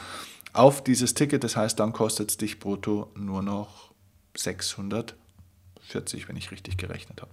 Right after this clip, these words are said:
Genau, sechshundertvierzig Euro anstatt tausendfünfhundertneunundneunzig. Sechshundertvierzig Euro für einen Tag mit mir. Intensive Arbeit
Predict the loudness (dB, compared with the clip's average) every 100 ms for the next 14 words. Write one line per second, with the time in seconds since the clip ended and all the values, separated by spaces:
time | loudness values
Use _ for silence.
0 | 2 2 2 -8 -10 0 2 4 2 2
1 | -2 -2 -2 0 0 0 0 6 6 4
2 | -6 -12 -10 -10 -10 4 10 10 10 4
3 | 4 4 2 4 4 4 4 0 -4 -14
4 | 0 4 6 6 6 6 6 2 4 4
5 | 4 0 -2 -2 0 0 2 2 -2 -4
6 | -8 -2 0 0 -2 -12 _ _ -2 -2
7 | -2 -10 -16 -20 -8 -4 -2 -2 -4 -6
8 | -4 0 2 2 2 4 4 4 2 -2